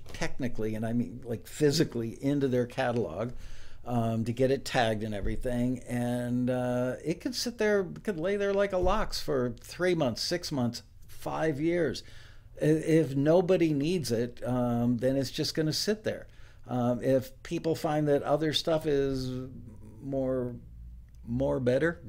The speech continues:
<laughs> if people find stuff is that other songs beat yours out because they're better with picture, then it could lay there infinitely. Any sharp film and T V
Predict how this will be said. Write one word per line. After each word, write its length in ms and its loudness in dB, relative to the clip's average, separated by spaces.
<laughs> 220 -6
if 400 2
people 280 4
find 300 2
stuff 280 2
is 240 -4
that 240 4
other 320 12
songs 440 4
beat 280 2
yours 400 8
out 240 6
because 320 0
they're 120 4
better 300 2
with 220 0
picture, 460 -4
then 200 -4
it 80 -4
could 180 -2
lay 200 2
there 420 2
infinitely. 680 0
Any 520 4
sharp 720 2
film 380 4
and 180 -2
T 300 -4
V 500 -2